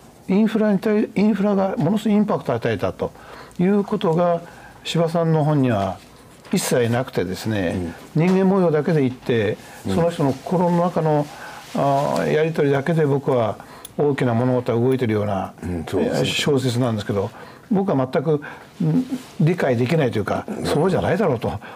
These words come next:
Speaker 1: もっともっと違ったベーシックな、あのー、歴史の転換というのはあるんじゃないかということを思っています。で、でも僕は司馬さんを具体的にし-、否定したり、
Speaker 2: うん。
Speaker 1: あの、何か評価できることじゃないんですけど、僕の考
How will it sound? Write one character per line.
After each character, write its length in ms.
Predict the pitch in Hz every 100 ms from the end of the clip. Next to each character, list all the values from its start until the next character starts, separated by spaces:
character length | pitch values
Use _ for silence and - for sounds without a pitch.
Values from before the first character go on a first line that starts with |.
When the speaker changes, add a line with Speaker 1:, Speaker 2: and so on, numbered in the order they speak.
| -
Speaker 1:
も 100 | 196
っ 60 |
と 80 | -
も 100 | 196
っ 40 |
と 80 | 214
違 240 | 147 - 196
っ 40 |
た 320 | 208 202 185 - - -
ベ 120 | 156
ー 40 | 208
シ 120 | 208
ッ 20 |
ク 100 | -
な、 280 | 143 117 104 - - - - - -
あ 120 | 135
の 760 | 127 120 120 120 117 117 117 - - - -
ー、 180 | - 135
歴 160 | 131
史 100 | -
の 100 | 139
転 220 | 135 135 135
換 200 | 147 143
と 60 |
い 20 |
う 20 | 143
の 40 |
は 60 | 117
あ 40 |
る 80 | 156
ん 40 |
じ 60 | 147
ゃ 60 | 117
な 80 |
い 60 | 98
か 140 | 95
と 100 | 87 - - - - -
い 340 | 160 160 160 151
う 60 |
こ 160 | 147 147
と 120 | 165
を 260 | 160 139 127
思 160 | 123
っ 40 | 117
て 260 | - 104
い 40 | 90
ま 140 | 80
す。 80 | - - -
で、 120 | 175 - - -
で 100 | 175
も 140 | 175
僕 220 | 165 196
は 80 | 147 -
司 120 | -
馬 100 | 165
さ 100 | 170
ん 160 | 165 160
を 100 | 160 - -
具 100 | 143
体 140 | 175
的 80 | 175
に 220 | 170 160
し-、 280 | - - -
否 100 | -
定 140 | - 165
し 40 |
た 100 | 165
り、 180 | 147 131 - - -
Speaker 2:
う 80 | 98
ん。 40 | 156
Speaker 1:
あ 40 |
の、 220 | 135 135
何 180 | 147 151
か 80 | 123
評 140 | 156
価 100 | 147
で 120 | 135
き 80 | 139
る 60 | 135
こ 100 | 120
と 80 | 123
じ 60 |
ゃ 60 | 113
な 80 | 117
い 20 |
ん 40 |
で 20 |
す 80 | 107
け 60 | 123
ど、 60 |
僕 220 | 139 185 262
の 100 | 233
考 140 | 190